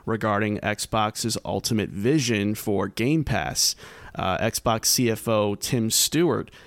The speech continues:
claimed that the company's end goal is to bring Game Pass to PlayStation and Nintendo, whereas Phil Spencer claimed that they actually have no plans to bring Game Pass to PlayStation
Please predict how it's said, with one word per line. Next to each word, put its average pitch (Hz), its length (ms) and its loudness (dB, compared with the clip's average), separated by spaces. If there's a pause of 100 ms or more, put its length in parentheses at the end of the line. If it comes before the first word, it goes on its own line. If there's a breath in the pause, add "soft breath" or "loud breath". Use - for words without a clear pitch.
(220 loud breath)
claimed 123 320 2
that 113 140 -2
the 110 60 -4
company's 113 460 0
end 147 220 2
goal 90 280 0
is 147 300 2
to 127 140 0
bring 110 320 0
Game 101 240 0
Pass 101 340 -2
to - 80 -4
PlayStation 101 800 -2
and 85 320 -4
Nintendo, 82 880 0 (380 loud breath)
whereas 101 500 2
Phil 90 200 -2
Spencer 180 580 2
claimed 101 440 -2 (380 loud breath)
that 107 200 -2
they 110 160 0
actually 139 460 0
have 147 240 2
no 156 200 4
plans 82 480 -2
to - 80 -2
bring 95 180 0
Game 95 280 -2
Pass - 440 -2 (160 soft breath)
to 110 100 -4
PlayStation 90 800 0